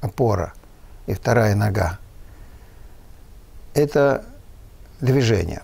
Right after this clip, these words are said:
Пока у человека есть руки и ноги, он должен двигаться, и должен быть активным. Либо физически работать, если нет такой возможности, тогда он должен, э, заниматься физкультурой, какими-то специальными, может быть, упражнениями,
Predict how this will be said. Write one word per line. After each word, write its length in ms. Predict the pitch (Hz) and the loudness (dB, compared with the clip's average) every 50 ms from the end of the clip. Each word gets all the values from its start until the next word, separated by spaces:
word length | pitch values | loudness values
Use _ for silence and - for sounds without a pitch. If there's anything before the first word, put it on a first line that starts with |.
| - - | -4 -2
Пока 280 | 135 135 - 165 160 | -2 0 2 4 4
у 60 | 151 | 4
человека 460 | 139 - - 143 143 143 135 123 - 139 | 2 2 2 2 4 4 4 2 2 2
есть 220 | 135 131 123 - | 2 2 2 2
руки 260 | 139 135 131 117 - 131 | 0 0 0 0 0 0
и 40 | |
ноги, 280 | 135 160 185 185 139 113 | 0 2 2 2 2 2
он 200 | 113 127 127 123 | 2 2 2 2
должен 460 | 113 127 123 117 107 110 127 117 104 | 2 2 2 2 0 0 0 -2 -2
двигаться, 640 | 92 117 87 85 - 95 87 - - - - 113 110 - - | -2 -2 -4 -4 -6 -8 -10 -10 -10 -12 -12 -12 -14 -12 -8
и 60 | - | -6
должен 480 | 101 101 104 131 135 123 107 107 98 | -2 2 2 4 4 4 2 2 0
быть 180 | 95 113 104 - | 0 0 -2 -2
активным. 580 | 107 95 - - - 87 90 85 82 82 82 - | -4 -4 -4 -6 -6 -4 -4 -4 -4 -6 -6 -4
Либо 280 | - 143 139 156 139 143 | 0 0 2 2 2 2
физически 600 | - - 139 131 143 143 131 - 147 - - - | 0 0 0 0 0 0 0 -2 -4 -2 0 0
работать, 520 | 139 143 151 160 180 180 170 - 117 - | 2 2 2 2 2 0 0 -2 -2 -2
если 240 | - 123 117 - 123 | -2 -2 -2 -2 0
нет 200 | 117 123 123 120 | 0 0 0 0
такой 240 | - 123 120 - 127 | 0 0 2 2 2
возможности, 800 | 123 123 117 120 131 139 156 147 139 123 107 - - 107 104 101 - - - - - - - - - - - - - | 2 2 2 2 2 0 2 0 0 -2 -2 -2 -2 -2 -2 -4 -6 -10 -18 -20 -20 -20 -20 -20 -20 -20 -20 -4 0
тогда 600 | - 117 110 110 117 110 123 131 135 143 147 151 - - - - - - - - - | 2 2 2 2 2 2 4 4 6 4 4 2 -2 -8 -18 -20 -20 -20 -20 -10 -4
он 260 | - 117 120 117 117 | -2 0 2 4 4
должен, 540 | 113 120 123 123 123 117 120 120 120 120 - - - - - - - - | 4 4 4 4 2 2 0 0 0 -2 -4 -10 -20 -20 -20 -20 -14 -8
э, 340 | 143 135 135 127 127 120 117 | -6 -6 -4 -4 -4 -4 -4
заниматься 580 | 110 107 113 107 110 110 110 113 - - - 107 117 - - - | -2 -2 0 2 2 2 2 0 0 -2 -6 -6 -6 -10 -12 -12
физкультурой, 800 | - - - - 113 104 95 - - 92 82 85 80 - 110 - - - - - - - - - - - - | -10 -8 -4 -2 -2 -2 -2 -2 -4 -4 -2 -4 -4 -6 -8 -12 -18 -20 -20 -20 -20 -20 -20 -20 -20 -10 -6
какими-то 760 | - 92 90 - 113 110 117 107 - - 104 104 95 98 110 110 107 - - - - - - - 139 - | -6 -4 -2 0 2 2 2 2 2 0 0 0 0 -2 -4 -6 -10 -14 -18 -20 -20 -18 -16 -14 -12 -12
специальными, 720 | - - - - - - - 120 117 113 110 110 107 104 | -12 -8 -8 -8 -2 2 4 4 4 4 4 4 2 2
может 340 | 113 117 117 120 107 110 101 | 2 2 2 2 0 0 -2
быть, 220 | 82 - 113 101 | 0 0 0 2
упражнениями, 800 | 110 - 120 - - 117 104 104 95 90 87 85 78 - - - | 0 0 2 2 2 2 4 2 2 0 0 -2 -4 -6 -8 -10